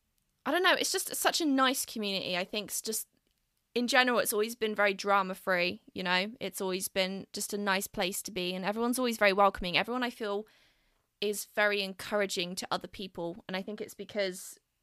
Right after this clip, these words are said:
we are artists, we do, or creatives, you know, D I Yers, we all know the time and effort that goes into making that kind of content. It's just hours and hours and hours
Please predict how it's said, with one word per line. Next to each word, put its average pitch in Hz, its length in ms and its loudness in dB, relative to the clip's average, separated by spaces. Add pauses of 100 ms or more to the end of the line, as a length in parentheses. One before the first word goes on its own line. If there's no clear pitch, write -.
(160)
we 196 220 -4
are 202 260 4
artists, 185 640 0
we 196 120 -8
do, 202 220 -4
or 180 180 -2
creatives, 196 800 0
you 196 80 -6
know, 180 100 -2
D 190 160 -2
I 180 80 4
Yers, 185 320 2
we 214 120 -4
all 208 240 2 (420)
know 208 220 6
the 202 100 -4
time 208 260 2
and 202 80 -2
effort 202 320 -2
that 196 120 -8
goes 190 200 4
into 196 280 -4
making 190 300 -4
that - 100 -8
kind 175 180 -6
of - 60 -12
content. 185 340 -8
It's 202 100 -2
just - 200 -4
hours 214 280 4
and 208 120 -8
hours 208 260 6
and 202 140 -6
hours 202 440 4